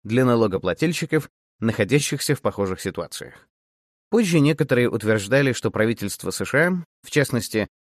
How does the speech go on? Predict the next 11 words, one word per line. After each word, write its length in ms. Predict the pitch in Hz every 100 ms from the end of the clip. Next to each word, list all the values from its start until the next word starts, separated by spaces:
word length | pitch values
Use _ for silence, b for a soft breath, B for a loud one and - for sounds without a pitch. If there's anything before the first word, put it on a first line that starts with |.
| -
Совет 380 | - 123 113 110
национальной 560 | 101 110 104 101 95
безопасности, 800 | 85 92 113 190 185 160 - 160 _ _ _ -
подогнал 520 | 110 104 98 131 185
налоговые 520 | 160 127 139 113 107
законы 440 | 92 98 - 175 160
под 180 | 120 110
необходимость 640 | 101 - 101 123 151 -
предоставления 760 | 123 98 104 - 104 107 101 95
Арамко 440 | 98 107 101 -
права 400 | - 123 143